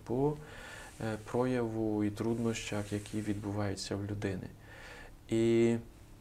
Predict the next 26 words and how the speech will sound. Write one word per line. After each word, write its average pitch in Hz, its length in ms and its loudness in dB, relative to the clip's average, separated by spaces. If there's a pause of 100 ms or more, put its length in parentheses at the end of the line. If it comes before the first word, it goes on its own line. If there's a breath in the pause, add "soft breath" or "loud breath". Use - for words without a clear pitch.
(560)
Повертаючись, 131 1200 4
е, 110 600 2
до 120 280 2
життя 120 720 2 (120)
в 110 140 -4
благодаті 110 760 0
повному 117 560 0
стані, 104 580 -2 (640 loud breath)
ну, 117 180 -4
я 120 100 2
буває, 120 400 8
що - 180 -4
про 113 120 -4
це - 180 2
говорю, 117 480 4
що, 107 520 2 (460 loud breath)
е, 113 120 2
Бог 143 280 6
і - 40 -6
тепер 120 380 4
хоче, - 340 -2
щоб - 240 -4
ми 107 180 2
були 101 240 2
благодаті 101 640 -2
повними. 98 400 -4